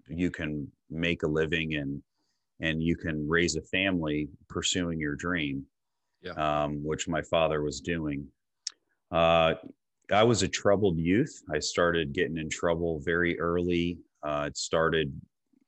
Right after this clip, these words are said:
Speaker 1: you know, in, in elementary school, middle school, and in high school. And, and I was on a pretty destructive path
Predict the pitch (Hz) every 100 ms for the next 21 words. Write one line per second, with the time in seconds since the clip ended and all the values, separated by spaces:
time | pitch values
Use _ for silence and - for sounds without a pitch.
0 | _ 85 80 80 76 73 71 73 73 73
1 | 76 80 82 82 78 82 78 - 87 80
2 | 80 82 78 76 - 78 76 76 73 73
3 | 71 71 78 80 78 - 80 76 73 71
4 | 69 _ _ _ _ _ _ - 85 85
5 | 82 87 98 107 95 101 90 - 101 92
6 | 80 - - 87 82 80 - - 87 78
7 | 73